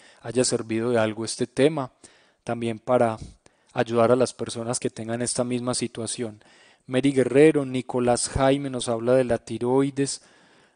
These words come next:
Hablaremos de la tiroides un poco más adelante, Nicolás, en el sistema endocrino. Lo invito a estar pendiente de estas charlas.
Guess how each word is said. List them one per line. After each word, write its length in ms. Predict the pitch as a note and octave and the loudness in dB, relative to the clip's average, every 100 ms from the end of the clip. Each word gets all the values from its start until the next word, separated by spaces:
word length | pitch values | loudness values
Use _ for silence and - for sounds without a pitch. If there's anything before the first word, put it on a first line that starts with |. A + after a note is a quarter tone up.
| _ _ _ _ | _ _ _ _
Hablaremos 540 | C3 B2+ B2 B2+ D3 | 4 8 6 6 0
de 80 | C#3+ | 2
la 140 | B2 | 2
tiroides 560 | A#2+ A#2+ A#2+ A#2+ B2 C3+ | 2 0 0 0 -2 -4
un 160 | D#3+ C3+ | -10 -2
poco 280 | D3 - | -2 -2
más 220 | C#3 C#3 C#3+ | -4 -2 2
adelante, 540 | B2 A2+ C3+ C#3+ B2+ | 0 2 0 -2 -8
Nicolás, 680 | A#2 - A2+ A2+ A2+ - - | -8 -8 -4 -2 -2 -6 -12
en 140 | - A#2 | -12 -8
el 100 | G#2+ | -8
sistema 460 | - G#2+ - A2+ | -6 -6 -6 -4
endocrino. 500 | B2 A#2+ - B2 C3+ | -6 -6 -4 -4 -2
Lo 100 | A#2 | -6
invito 440 | A2+ A#2 A#2+ C#3+ C#3 - - _ - | -6 -4 -2 -2 -4 -8 -20 _ -8
a 100 | A#2+ | -6
estar 320 | - A#2+ - | 0 0 0
pendiente 480 | B2+ B2+ C3 A#2+ C3 | -6 -2 -2 0 -2
de 80 | |
estas 340 | B2 - A#2+ - | 0 -2 -2 -2
charlas. 680 | - A#2+ A2+ G#2 - - | 2 2 2 -6 -6 -6